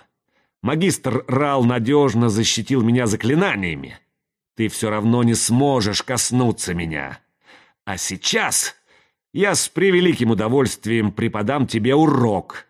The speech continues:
Ты его заслужила". С этими словами Нас крепко ухватил Кэлен за волосы. "Поворачивайся! Живо!"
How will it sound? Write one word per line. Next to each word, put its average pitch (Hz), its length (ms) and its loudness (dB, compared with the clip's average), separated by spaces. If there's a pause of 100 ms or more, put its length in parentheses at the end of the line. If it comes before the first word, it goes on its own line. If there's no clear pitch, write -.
(260)
Ты 123 80 -2
его 135 260 2
заслужила". 110 840 2 (880)
С - 100 -4
этими 151 260 2
словами 127 600 2 (280)
Нас 127 560 0 (240)
крепко 151 340 -2
ухватил 120 540 0
Кэлен 131 320 0
за 120 240 0
волосы. 73 520 -8 (800)
"Поворачивайся! 95 1300 -4 (200)
Живо!" 117 580 0